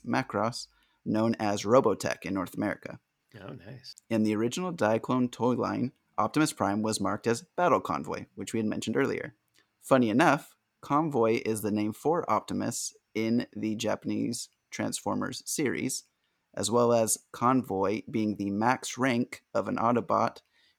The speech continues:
Speaker 1: in the Japanese series and is equivalent to the American rank of Prime. With a fantastic product sale, you need great advertising, which is what led to the development of the Transformers comic series by Marvel.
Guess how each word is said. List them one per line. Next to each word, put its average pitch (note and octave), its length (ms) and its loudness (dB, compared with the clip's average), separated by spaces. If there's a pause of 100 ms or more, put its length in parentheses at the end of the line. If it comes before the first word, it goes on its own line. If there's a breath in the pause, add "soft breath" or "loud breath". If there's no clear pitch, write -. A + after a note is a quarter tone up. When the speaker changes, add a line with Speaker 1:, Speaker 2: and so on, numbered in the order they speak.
Speaker 1:
in G#2 140 -2
the G#2 100 0
Japanese G#2+ 560 0
series G2 500 -2 (260)
and G#2 100 0
is G2 120 0
equivalent B2 500 0
to - 80 -14
the G#2 120 -2
American A#2 440 0
rank G#2 400 -4
of G2+ 160 -6
Prime. - 360 -2 (520)
With A#2+ 200 4
a A#2+ 60 4
fantastic B2+ 640 0
product A#2 360 0
sale, F2+ 480 -4 (240)
you G#2 160 -2
need A2 240 0 (120)
great B2 340 0 (140)
advertising, - 800 -4 (340)
which F#2+ 160 -8
is F#2+ 100 -4
what G#2+ 180 0
led B2 200 2
to - 80 -12
the D3+ 100 -2
development G2+ 640 -4
of G2 80 -10
the G2+ 80 -10
Transformers A2 600 -4
comic - 320 -2
series G#2 400 -4
by - 160 -4
Marvel. E3 400 -6